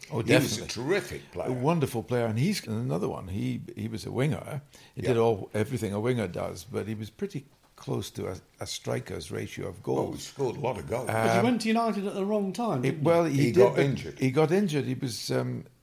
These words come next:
Speaker 1: training at the Cliff, and he went up for a high ball, and the ground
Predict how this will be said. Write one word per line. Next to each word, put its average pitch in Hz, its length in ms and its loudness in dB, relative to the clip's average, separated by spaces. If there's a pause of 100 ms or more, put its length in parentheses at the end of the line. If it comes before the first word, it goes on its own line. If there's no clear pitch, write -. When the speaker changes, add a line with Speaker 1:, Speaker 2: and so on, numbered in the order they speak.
Speaker 1:
training 143 400 0
at 98 140 -6
the 117 80 -2
Cliff, 101 440 0 (540)
and - 80 -6
he 120 60 -2
went 131 220 2
up 127 140 4
for 110 120 -4
a 101 80 0
high 120 220 0
ball, 98 420 -4 (340)
and 120 240 -2
the 127 80 2
ground 131 540 0